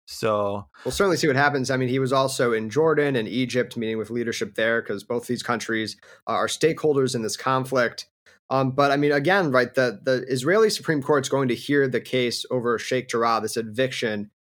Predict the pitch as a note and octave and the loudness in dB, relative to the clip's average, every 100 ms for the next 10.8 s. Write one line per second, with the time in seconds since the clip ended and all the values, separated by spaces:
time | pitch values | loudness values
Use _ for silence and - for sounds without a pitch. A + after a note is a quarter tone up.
0 | _ - A#2 A2+ A2+ - C3 C#3 C#3+ D#3+ | _ -6 -2 0 -2 -2 -2 0 2 2
1 | C#3+ D3 G3 G3+ D3+ D#3 C#3 B2 C#3 C3+ | 2 2 4 4 4 2 2 0 0 2
2 | B2+ A#2+ C3+ C#3+ C#3 C3 B2 - D3 C3 | 2 2 2 2 2 -2 -4 -2 2 2
3 | B2 C3 B2 B2+ B2+ B2+ G#2+ A#2+ A2 - | 2 0 2 2 0 -4 -4 -2 -2 -4
4 | - - _ - A2+ A2 A#2 A#2 C3+ C#3 | -10 -16 _ -6 -2 0 0 0 0 2
5 | B2+ A2+ B2 B2 A#2+ A2+ B2+ D3 D3+ C#3+ | 0 -2 -4 -2 -4 -2 -4 0 2 4
6 | C#3 C#3 _ _ - - A#2+ A2 A#2+ C#3 | 2 0 _ _ -14 -10 -4 -2 2 2
7 | C#3 B2+ B2 G#2 F#2 F#2+ - B2 C3+ C3 | 2 2 2 0 -4 -8 -6 0 0 2
8 | C#3+ C#3+ C3+ C3 G#3 F#3+ D3 C#3 C3+ A#2+ | 4 6 4 4 4 4 4 4 4 2
9 | B2+ B2+ C3 C3+ D#3 C#3+ D3 C#3 B2 - | 2 2 2 2 2 2 2 2 -2 -2
10 | C#3 C3+ C#3 - C3+ B2 A#2+ | 0 0 0 0 2 2 0